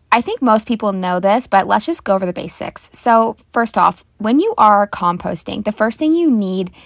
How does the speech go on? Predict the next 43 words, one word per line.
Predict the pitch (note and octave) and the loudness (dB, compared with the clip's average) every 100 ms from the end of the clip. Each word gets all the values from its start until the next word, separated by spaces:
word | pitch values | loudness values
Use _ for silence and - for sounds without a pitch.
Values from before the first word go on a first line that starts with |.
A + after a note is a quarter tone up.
| - _ _ - | -20 _ _ -4
is | F3+ F3 F3 - - _ _ _ | -2 -2 -4 -10 -18 _ _ _
an | G3+ - | -4 -4
area | F3+ F3+ F#3 | -2 -2 -2
to | G3 | -4
put | - - - G3 - | -10 -8 -2 -2 -2
your | F#3+ F#3 F3+ F3+ | -4 -2 -4 -6
food | - - F#3 E3+ F3 | -12 -12 -6 -6 -6
waste | - - - - - | -10 -8 -10 -8 -6
and | F#3+ F#3 | -6 -6
to | |
put | - - F#3 - | -12 -6 -6 -6
the | G#3 F#3+ _ _ _ | -8 -10 _ _ _
composting | - F#3 F#3 - F3+ - F#3 F3 | -6 -2 -2 -4 -6 -6 -8 -8
scraps | - - F#3 - - - | -10 -4 0 0 -2 -10
that | - F#3+ | -6 -6
you're | F#3+ | -6
gonna | F#3 F#3 | -4 -6
be | F3+ F#3 | -6 -8
putting | - G3 F3+ | -8 -6 -6
in | F3+ F3+ | -6 -6
there. | - - - _ _ _ - | -8 -10 -14 _ _ _ 2
I | G#3 A3 | 2 2
like | C4 D4+ | 0 -2
to | - | -2
use | D#4+ | -2
paper | D4+ A#3+ G#3+ G#3 F#3+ | 0 -4 -2 0 0
bags | F#3 G3 G3 A3+ - | -2 -2 -2 -4 -8
just | - G#3 - | -14 -12 -8
because | G#3 G#3 | -6 -4
I | - G3 | -2 -2
find | - F3 F3+ G#3 | 0 0 0 -2
I | G3+ G3+ | 0 0
accumulate | F#3+ - - F3+ F#3+ G3+ - | -2 -6 -10 -8 -6 -6 -4
them, | A#3+ B3 C4 - | -2 0 0 -2
whether | F#3+ F3+ F3+ | -2 -2 -4
it's | - F3+ | -6 -8
a | |
little | F3 F3 | -6 -4
mushroom | F3 A3 B3+ - A#3+ A#3 | -2 0 -2 -2 0 0
bag | A#3+ A#3 A3+ | 2 2 0
that | G#3+ | 0
I'll | G#3+ G#3 | 2 2
reuse, | G#3 G#3 G3+ G3+ G3+ G3+ | 0 -2 -2 -2 -2 -4